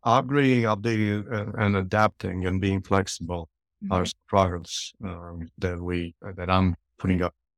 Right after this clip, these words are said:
Speaker 1: pretty much every week.
Speaker 2: But how, how are you doing that? How are you getting, like, what is, what are you, are you reading things? Are you just doing tons of po-, podcasts? Are you getting yourself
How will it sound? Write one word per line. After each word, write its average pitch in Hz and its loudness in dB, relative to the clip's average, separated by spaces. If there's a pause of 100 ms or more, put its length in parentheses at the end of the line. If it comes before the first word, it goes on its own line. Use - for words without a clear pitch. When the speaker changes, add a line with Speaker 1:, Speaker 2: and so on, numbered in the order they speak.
(140)
Speaker 1:
pretty 101 2
much 85 -6
every 87 -8
week. 90 -14 (840)
Speaker 2:
But - -8
how, 262 -2
how 285 0
are 285 2
you 233 -4
doing 233 -2
that? 175 -4
How 214 0
are 233 0
you 220 -4
getting, 196 -4 (1200)
like, 226 -10
what 240 0
is, 247 2
what 233 -2
are 247 -2
you, 247 -4
are 226 -8
you 196 -6
reading 277 -2
things? 262 4
Are 196 -4
you 185 -12
just 180 -8
doing 185 0
tons 185 -8
of 185 -10
po-, - -4
podcasts? 262 2
Are 233 -10
you 196 -10
getting 190 -2
yourself 185 -4